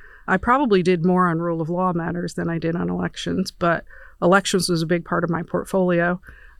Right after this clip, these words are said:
We helped the Iraqi Election Commission set up the election.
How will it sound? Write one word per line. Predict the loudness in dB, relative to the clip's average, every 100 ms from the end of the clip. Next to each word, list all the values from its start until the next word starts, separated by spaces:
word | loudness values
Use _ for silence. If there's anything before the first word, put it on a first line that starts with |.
| -10
We | -2 2 2 2 0 -2 0
helped | 0 0 0
the | 2
Iraqi | 2 2 0 2 0 0
Election | 0 0 -2 -4
Commission | -2 -2 -2 -2 -4 -2
set | 0 0
up | -2 -2
the | -2
election. | -2 -4 -4 -2 -2